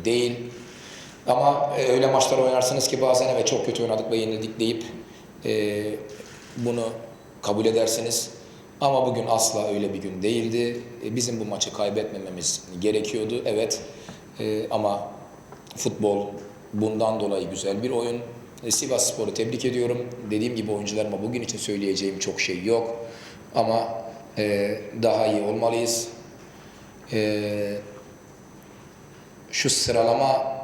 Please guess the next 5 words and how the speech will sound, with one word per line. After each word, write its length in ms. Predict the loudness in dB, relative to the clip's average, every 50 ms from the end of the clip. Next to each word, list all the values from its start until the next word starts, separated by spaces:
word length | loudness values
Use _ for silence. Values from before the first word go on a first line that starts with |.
| -6 -2
işlerini 600 | 0 0 0 2 0 0 0 0 -2 -4 -4 -4
unutup 320 | -2 2 2 2 2 0 -4 -8 -12 -14 -16 -16 -18 -18 -20 -20 -20 -20 -20 -16 -6
puan 280 | 0 2 2 2 2 0
işlerine 520 | 0 -2 -2 -2 -2 -2 -2 -4 -6 -8 -10 -12 -12 -16 -18 -20 -20 -20 -20 -16 -8 -2
dönmeliyiz. 760 | -2 0 0 0 0 0 2 2 2 2 2 0 0 -2